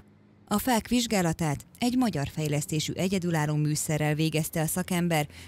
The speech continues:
melyhez segítségül gyermekeit hívta, akik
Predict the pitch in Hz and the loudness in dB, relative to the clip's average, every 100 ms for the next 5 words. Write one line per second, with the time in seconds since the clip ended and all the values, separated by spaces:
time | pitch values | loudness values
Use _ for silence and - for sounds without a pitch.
0 | - 180 175 160 220 233 233 - 175 151 | 0 4 4 2 0 0 0 2 0 2
1 | 147 139 147 143 139 147 - 147 147 175 | 0 -2 -2 0 2 0 0 -2 0 -2
2 | 175 175 151 - - 311 - 180 - | 0 -2 -4 -6 -6 -4 0 -2 -2